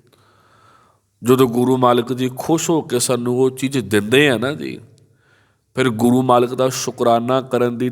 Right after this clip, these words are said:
ਥਾਂ 'ਤੇ ਅਸੀਂ ਕਲੱਬਾਂ ਵਿੱਚ ਜਾ ਕੇ, ਹੋਟਲਾਂ ਵਿੱਚ ਜਾ ਕੇ ਪਾਲਟੀਆਂ ਕਰਦੇ ਹਾਂ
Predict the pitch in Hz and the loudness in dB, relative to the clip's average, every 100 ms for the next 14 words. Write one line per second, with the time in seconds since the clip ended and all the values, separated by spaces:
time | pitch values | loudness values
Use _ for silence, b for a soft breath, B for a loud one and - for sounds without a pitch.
0 | 127 - 135 165 175 - - - - _ | -6 -2 2 2 0 -6 -12 -14 -20 _
1 | _ b b b b b b 127 127 131 | _ b b b b b b 0 0 0
2 | 131 120 113 123 120 117 117 110 110 107 | 2 2 4 2 2 -2 -6 -4 -4 -2
3 | 113 110 113 110 113 113 110 107 107 104 | -6 -4 -4 -4 -2 -2 -2 -4 -4 -4
4 | 107 104 113 107 101 104 101 98 90 95 | -6 -2 2 2 2 -6 -8 -10 -12 -12
5 | 98 98 | -12 -12